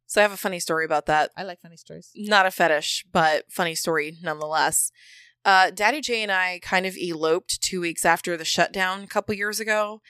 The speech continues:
Speaker 1: and our officiant wore a gas mask for the pictures.
Speaker 2: That's true. I saw that.
Speaker 1: That's my favorite picture ever of my wedding.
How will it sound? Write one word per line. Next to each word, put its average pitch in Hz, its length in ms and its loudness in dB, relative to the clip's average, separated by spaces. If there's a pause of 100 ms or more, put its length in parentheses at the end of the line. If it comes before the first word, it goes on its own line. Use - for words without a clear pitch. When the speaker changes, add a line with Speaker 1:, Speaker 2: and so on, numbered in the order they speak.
(380)
Speaker 1:
and 185 360 0
our 175 440 0
officiant 226 1080 -2 (380)
wore 196 240 -2
a 165 40 -4
gas 160 320 0
mask 160 380 0
for - 120 -4
the 165 100 0
pictures. 180 460 -4 (120)
Speaker 2:
That's 185 200 -2
true. 214 300 -2
I 165 80 0
saw 202 260 0
that. 147 180 -2
Speaker 1:
That's 196 200 -4
my 170 100 -4
favorite 196 800 -2 (120)
picture 165 540 -4 (440)
ever 175 380 2
of 170 220 2
my 160 180 0
wedding. 165 380 0